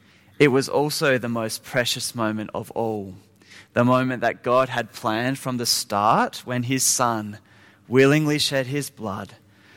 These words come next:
so that those living in darkness might be spared the punishment we all deserve. This is who we belong to. It's because he was rejected that we can be accepted.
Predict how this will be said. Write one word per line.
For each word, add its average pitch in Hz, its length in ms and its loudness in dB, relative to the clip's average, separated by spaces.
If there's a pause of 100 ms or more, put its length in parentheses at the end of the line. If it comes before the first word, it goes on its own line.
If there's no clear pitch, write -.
(140)
so 135 280 4
that 127 180 0
those 135 320 -2
living 135 260 -2
in 139 160 -2
darkness 110 580 -8
might 120 260 2
be 120 100 -8
spared 110 680 -4 (500)
the 113 100 -2
punishment 110 720 -4
we 110 160 -6
all 95 260 -6
deserve. 95 920 -8 (1200)
This 156 260 8
is 139 160 -4
who 127 180 -4
we 117 140 -6
belong 104 460 -6
to. 92 320 -8 (680)
It's - 180 2
because 151 520 0
he 143 200 -2
was 135 240 -4
rejected 135 640 -2
that 123 180 0
we 120 260 -4
can 117 360 -8
be 107 220 -6
accepted. - 680 -4